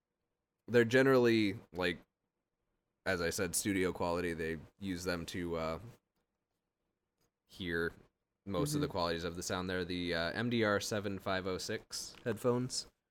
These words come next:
Speaker 2: Are they open or closed?
Speaker 1: Um, they're, they're closed. They go all the way around my ears.
Speaker 2: Yeah, my, mine, mine are open, which, which I like. It, it's, it makes it obnoxious if I listen in public with them, but
Speaker 1: Yeah.
Speaker 2: they,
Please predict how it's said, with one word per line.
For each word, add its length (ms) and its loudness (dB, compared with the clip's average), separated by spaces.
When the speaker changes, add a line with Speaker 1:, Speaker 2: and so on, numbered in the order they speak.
Speaker 2:
Are 60 4
they 100 8
open 240 6
or 80 4
closed? 500 0
Speaker 1:
Um, 440 6
they're, 240 4
they're 160 2
closed. 360 0
They 100 -4
go 140 -2
all 100 -2
the 80 -8
way 100 -4
around 260 -6
my 60 -8
ears. 320 -12
Speaker 2:
Yeah, 180 0
my, 240 2
mine, 320 4
mine 160 0
are 140 -2
open, 400 -4
which, 140 -6
which 180 0
I 80 10
like. 320 4
It, 280 4
it's, 240 0
it 140 0
makes 200 0
it 60 2
obnoxious 460 4
if 80 -6
I 40 2
listen 280 0
in 60 -6
public 400 2
with 140 2
them, 240 2
but 200 -2
Speaker 1:
Yeah. 240 8
Speaker 2:
they, 120 4